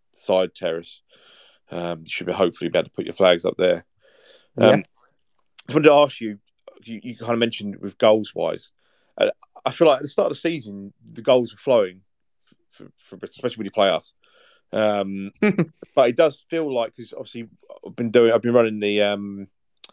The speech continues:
Speaker 1: the Championship Predictor League all season, and I think I've lost a lot of <laughs> points where, I say, at the start, it felt like you were scoring freely. In, in the last, like, three or four months, it feels like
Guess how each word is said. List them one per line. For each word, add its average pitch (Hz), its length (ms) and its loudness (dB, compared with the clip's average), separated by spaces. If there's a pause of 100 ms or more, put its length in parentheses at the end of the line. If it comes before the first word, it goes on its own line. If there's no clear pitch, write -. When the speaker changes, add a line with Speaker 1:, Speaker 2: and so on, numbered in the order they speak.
(720)
Speaker 1:
the 110 140 0
Championship 113 500 -4
Predictor 107 380 -6
League 90 260 -6 (240)
all 90 160 -4
season, 85 520 -10 (300)
and 101 400 -2 (760)
I - 80 -20
think 139 120 2
I've 120 80 2
lost 147 200 0
a 135 40 -6
lot 151 180 -4
of - 80 -20
<laughs> - 0 -
points 170 540 -2
where, 131 360 0 (340)
I - 20 -14
say, 139 220 -2
at 131 80 -2
the 127 80 -10
start, 160 300 0
it 120 60 -10
felt 151 100 -6
like 123 80 -10
you 131 60 -6
were 123 40 -10
scoring 131 320 -4
freely. 117 560 -6
In, 104 160 -10
in 120 100 -12
the 123 100 -2
last, 143 420 -4 (840)
like, - 160 -8
three 160 200 -2
or 139 60 4
four 123 200 -4
months, 127 260 -4
it - 60 -20
feels 120 320 0
like 113 300 0